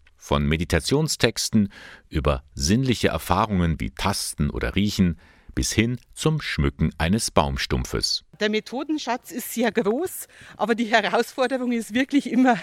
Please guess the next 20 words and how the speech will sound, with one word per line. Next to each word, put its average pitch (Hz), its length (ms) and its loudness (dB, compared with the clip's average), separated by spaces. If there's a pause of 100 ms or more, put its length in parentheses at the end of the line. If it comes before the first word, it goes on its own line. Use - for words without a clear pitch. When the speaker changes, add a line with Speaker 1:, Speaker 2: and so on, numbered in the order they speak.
(520)
Speaker 2:
eigentlich 254 760 -2
wenig 240 400 2
Methoden 247 540 2
anzuwenden, 175 800 -2
weil 180 220 -2
der 202 180 -2
Wald 190 280 0 (160)
selber, 226 420 -4
jeder 196 380 -6
Tropfen, 233 500 -6
der 185 180 -2
mich 202 200 -4
jetzt 202 200 -2
gerade 185 240 -4
berührt, 202 340 -4
es 220 120 -8
hat 196 120 -10
ja 190 100 -6
vorher 190 280 -6
geregnet, 196 380 -8